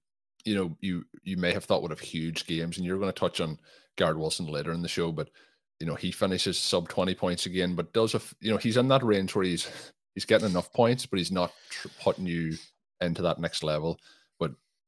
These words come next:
Chris Olave had a solid game back. Rashee Rice had a quieter game this week. There's lots of players who the team has advanced, but the only one that had a rocket strapped to his back was Breece Hall. So that in a way makes me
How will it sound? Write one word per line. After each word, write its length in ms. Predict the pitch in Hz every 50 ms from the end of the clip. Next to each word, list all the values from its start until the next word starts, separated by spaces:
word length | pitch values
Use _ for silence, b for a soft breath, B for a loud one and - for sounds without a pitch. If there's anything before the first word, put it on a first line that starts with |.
| _
Chris 240 | - - 92 87 -
Olave 480 | 92 85 78 73 78 80 82 90 92 92
had 120 | 101 92
a 40 | 92
solid 360 | - - 107 90 90 92 90
game 280 | 85 92 92 92 90 87
back. 280 | 90 90 90 87 - -
Rashee 300 | 87 82 - - - 78 71
Rice 360 | 71 76 80 80 90 95 -
had 80 | -
a 60 | 92 -
quieter 400 | - - 104 92 90 87 90 90
game 240 | 90 87 90 87
this 200 | 87 87 85 - -
week. 240 | 90 87 82 - _ b b b b b b b _
There's 140 | - 113 - 131 123
lots 300 | 127 131 135 135 - -
of 60 | 131
players 360 | - 123 113 107 104 107 104
who 240 | - 107 98 92 85 b b b b b _ _ _ _ _ _
the 60 | -
team 260 | - - - 131 135 135
has 160 | 135 131 123
advanced, 760 | 110 95 87 101 98 90 95 107 - - - - - - - _ _
but 160 | - - _ -
the 100 | 92 92
only 240 | 92 98 98 98
one 220 | 98 95 92 92 90
that 100 | 87 85
had 160 | 95 92 85
a 40 | 85
rocket 380 | 82 82 82 82 82 - - 85
strapped 360 | - - - 95 85 82 - -
to 40 | 95
his 140 | 80 78
back 260 | - - 78 73 - -
was 140 | 82 -
Breece 240 | - - 80 80 -
Hall. 280 | - 80 73 73 76 -
So 240 | - 85 78 73 b b b b b b b b b
that 160 | 117 120 123 143
in 100 | 135 131
a 60 | 110
way 280 | 95 90 87 87 92
makes 280 | 95 98 95 - - -
me 180 | 98 95 87